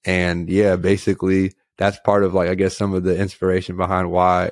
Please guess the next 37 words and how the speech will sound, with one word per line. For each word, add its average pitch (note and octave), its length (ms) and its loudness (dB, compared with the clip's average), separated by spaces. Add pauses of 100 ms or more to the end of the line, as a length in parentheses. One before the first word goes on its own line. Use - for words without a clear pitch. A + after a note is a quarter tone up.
I F#2 160 0
wanna F#2 300 0
pay E2+ 200 -6
it E2 100 -8
forward. E2+ 220 -2
I F2+ 80 2
have G2+ 120 2
a F#2 40 2
lot F2+ 180 2
of F2 100 -6
friends G2 280 -2
right F#2 140 2
now F2 180 -2
who F2 80 0
are E2+ 140 2
incarcerated. F2 680 -6
I F#2 80 -2
got F2+ 180 0
homies F#2 260 -2
who F2+ 100 0
are E2+ 100 0
dead F#2 280 2
off F2+ 160 0
of E2 80 -6
this F2 160 -4
shit. - 220 -10 (100)
Like, - 220 -8 (560)
I F2+ 80 -2
got F2+ 400 0
people F2+ 340 0
who, F2+ 400 0 (400)
who, F2 440 2
who F#2 180 0
are F2 320 0 (280)
in G#2 140 0
situations F#2+ 720 0
where F2 440 0